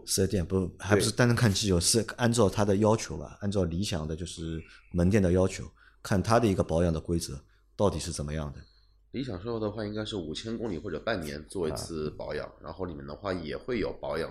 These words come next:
Speaker 3: 做，应该是有保-，应该是有机油做区分的。
Speaker 1: 嗯。
Speaker 3: 因为我前段时间不是开了公司的车，不是杭州跑了一个来回嘛。
Speaker 1: 嗯。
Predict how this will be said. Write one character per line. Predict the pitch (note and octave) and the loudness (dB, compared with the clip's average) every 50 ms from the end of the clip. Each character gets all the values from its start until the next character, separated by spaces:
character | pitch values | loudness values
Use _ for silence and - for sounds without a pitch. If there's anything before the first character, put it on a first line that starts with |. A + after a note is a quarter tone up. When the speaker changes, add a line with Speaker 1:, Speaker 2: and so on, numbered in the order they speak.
| - - - | -8 -14 -14
Speaker 3:
做， | - - F2 E2 D2 C#2 C2 B1 - - - _ _ _ - - - - - _ _ - | -10 -8 -6 -6 -4 -6 -6 -8 -8 -10 -14 _ _ _ -20 -20 -20 -20 -20 _ _ -10
应 | B2 C#3 | -6 -2
该 | D#3 D#3 | -2 -2
是 | D3 C#3+ | 0 0
有 | A#2+ F2+ D2+ - | 0 0 0 0
保-， | D#2+ D#2+ E2 - - | 0 0 0 -2 -4
应 | G2+ A#2+ | -6 -6
该 | B2+ C#3 C#3 | -4 -4 -4
是 | - A2+ | -4 -4
有 | E2+ D2+ | -4 -6
机 | - - A2 | -6 -6 -4
油 | A2+ G2 F2+ F#2+ | 0 0 0 0
做 | F#2+ - A2 F#2 | 0 -2 -4 -6
区 | - - - | -6 -8 -10
分 | A2+ - B2+ C#3 | -8 -8 -8 -8
的。 | A#2 D#2 - - _ _ _ - - - - | -8 -10 -12 -16 _ _ _ -20 -20 -18 -14
Speaker 1:
嗯。 | D2+ | -14
Speaker 3:
因 | C2+ - | -12 -10
为 | - | -8
我 | - | -10
前 | F#2 - | -8 -6
段 | - B2+ B2+ | -6 -8 -6
时 | A#2 | -6
间 | A2+ A#2+ A2+ | -4 -4 -2
不 | A#2 | -2
是 | A#2+ A#2+ | -2 -4
开 | A#2+ - B2+ A#2+ | -4 -4 -2 -2
了 | A#2 | -2
公 | A2+ - A#2 A#2+ | -2 -2 -6 -10
司 | - - - | -8 -4 -2
的 | G#2+ F#2+ | -2 -2
车， | - - F#2+ F#2 F#2 F2+ | -2 -2 0 2 2 2
不 | F2+ F#2 | 2 0
是 | F#2+ F#2+ G2 | 0 0 0
杭 | F#2+ - - - - F2 G2+ | -2 -8 -12 -10 -8 -6 -6
州 | A2 C3 B2+ B2+ C3 B2 | -2 0 2 2 2 0
跑 | - - - - | -2 -6 -8 -8
了 | - D#2 | -6 -6
一 | |
个 | F2 G2 | -4 -2
来 | E2 D#2 F2+ G2 | -2 0 0 -2
回 | - - D#2+ | -2 -4 -6
嘛。 | D2+ G2+ G2 - G2 | -6 -6 -4 0 2
Speaker 1:
嗯。 | F2+ F2 F2 E2+ | 4 4 4 2